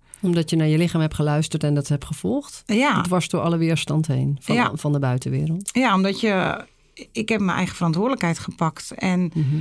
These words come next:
Speaker 2: natuurlijk, ehm, ik krijg ook veel van mensen te horen: van, "Ben je dan niet bang dat het terugkomt?"
Speaker 1: Mhm.
Speaker 2: Ehm,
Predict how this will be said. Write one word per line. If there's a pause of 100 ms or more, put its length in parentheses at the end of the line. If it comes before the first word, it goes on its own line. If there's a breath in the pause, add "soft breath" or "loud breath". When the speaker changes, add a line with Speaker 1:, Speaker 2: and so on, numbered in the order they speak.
(240 loud breath)
Speaker 2:
natuurlijk,
ehm, (560)
ik
krijg
ook
veel
van
mensen
te
horen:
van,
"Ben
je
dan
niet
bang
dat
het
terugkomt?"
Speaker 1:
Mhm. (480 loud breath)
Speaker 2:
Ehm,